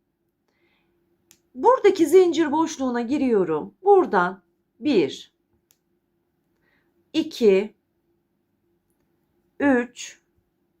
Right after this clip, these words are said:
dört, beş tane sık iğne yapıyorum. Bir tane zincir çekiyorum. Yine aynı şekilde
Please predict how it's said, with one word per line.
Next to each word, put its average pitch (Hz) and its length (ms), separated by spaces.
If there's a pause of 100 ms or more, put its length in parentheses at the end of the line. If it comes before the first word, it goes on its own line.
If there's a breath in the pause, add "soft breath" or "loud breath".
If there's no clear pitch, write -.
(920)
dört, 277 600 (1600)
beş 392 360
tane 294 360
sık 262 300
iğne 143 160
yapıyorum. 123 480 (1400)
Bir 415 300
tane 262 360
zincir 220 380
çekiyorum. 170 800 (540)
Yine 415 240
aynı 392 340
şekilde 196 800